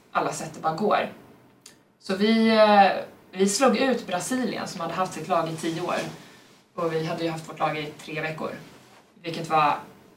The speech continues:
eh, sjukt mäktigt. Och så här, extremt viktigt för vårt syfte att vi var där. Att visa att, att, eh, kvinnor har verkligen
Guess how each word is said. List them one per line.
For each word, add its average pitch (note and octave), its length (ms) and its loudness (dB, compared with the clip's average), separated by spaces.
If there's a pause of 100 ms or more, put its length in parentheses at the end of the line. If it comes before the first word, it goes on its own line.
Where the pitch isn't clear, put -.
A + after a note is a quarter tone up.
(140)
eh, D3 260 -6
sjukt - 360 -6
mäktigt. - 600 -8 (100)
Och - 240 -12
så - 180 -6
här, - 120 2 (140)
extremt A#3 540 0
viktigt E3+ 280 -8
för D#3+ 80 -16
vårt D#3 200 -4
syfte D#3+ 260 -8
att D3+ 80 -6
vi D#3 80 -6
var D#3+ 140 -2
där. D3 260 4
Att - 220 -4
visa D#3+ 320 -4
att, - 320 -8 (600)
att, - 360 -6
eh, D#3+ 200 0 (120)
kvinnor E3 440 -2
har D#3 360 -4
verkligen D#3 1040 -2